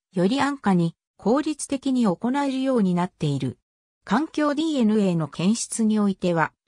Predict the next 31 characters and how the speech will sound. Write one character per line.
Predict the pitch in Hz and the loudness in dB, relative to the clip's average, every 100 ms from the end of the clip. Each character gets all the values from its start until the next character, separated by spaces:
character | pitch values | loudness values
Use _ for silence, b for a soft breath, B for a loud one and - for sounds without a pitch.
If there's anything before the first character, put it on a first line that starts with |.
| _ | _
生 | - 240 | 0 0
息 | 294 311 - | 0 -4 -4
数 | - 247 208 | -2 2 2
の | 160 | 0
少 | - 233 | -2 -2
な | 269 262 | 0 -2
い | |
生 | 233 269 277 | 0 2 2
物 | 226 202 - | 2 0 0
を | 165 | 0
能 | 151 165 233 | 2 0 2
動 | 233 | 0
的、 | 220 214 - 185 _ _ - | -2 -4 -4 -6 _ _ 0
あ | 170 | 2
る | 226 | 2
い | 302 | 2
は | 214 | 0
受 | 151 156 | -2 0
動 | 220 277 | 2 0
的 | 285 294 254 | -2 -4 -2
に | 240 226 | -2 0
検 | 185 262 - | 0 -2 -2
出 | - 277 | -6 -4
す | - | -2
る | 269 | -2
こ | 269 | -2
と | 247 220 | 0 0
が | 180 | 0
で | 156 | -2
き | - 160 | -4 -6
る。 | 135 | -6